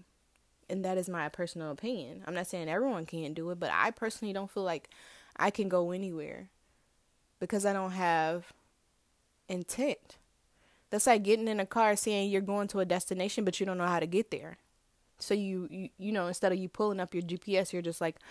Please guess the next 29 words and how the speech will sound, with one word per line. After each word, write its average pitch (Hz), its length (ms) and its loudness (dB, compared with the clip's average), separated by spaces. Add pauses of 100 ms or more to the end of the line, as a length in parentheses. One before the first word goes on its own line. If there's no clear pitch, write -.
(320)
"Oh, 320 280 10
I'll 330 80 8
figure 208 320 4
it 190 60 4
out 185 140 4
along 175 300 -2
the 160 100 -4
way." 165 360 -4 (460)
And 285 160 6
that's 349 100 6
kinda 330 220 6
what 302 80 4
I've 269 80 6
been 226 140 4
doing. 196 480 -2 (340)
Um, 202 320 0
I 190 100 -4
know 247 260 6
a 240 40 4
few 277 220 -2
people 233 240 2
that 180 140 4
have 165 160 -4
kinda 170 260 -2
done 151 220 -4
that. 135 220 -6
They're 160 140 -4
like, 139 240 -4
"Uh, 294 160 4